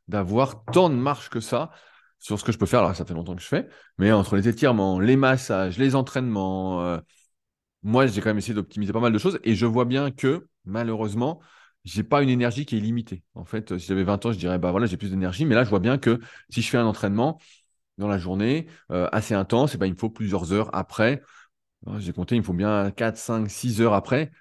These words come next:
pour pouvoir faire un deuxième entraînement intense. Et pas dans la même activité, parce que sinon, c'est mort. Ça, c'est mort.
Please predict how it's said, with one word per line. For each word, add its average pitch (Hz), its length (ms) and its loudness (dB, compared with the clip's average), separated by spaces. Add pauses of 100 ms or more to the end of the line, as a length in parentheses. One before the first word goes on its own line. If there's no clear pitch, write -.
(100)
pour 131 140 -2
pouvoir 120 180 0
faire 131 80 4
un 113 60 4
deuxième 104 240 0
entraînement 110 400 0
intense. 107 420 -6 (800)
Et 127 220 2
pas 135 180 2
dans 113 80 2
la 113 60 2
même 117 100 0
activité, 107 460 -6
parce 76 160 -18
que 78 60 -20
sinon, 98 200 -10
c'est 104 140 -6
mort. 73 200 -4 (360)
Ça, 101 80 -6
c'est 85 140 -4
mort. 123 240 2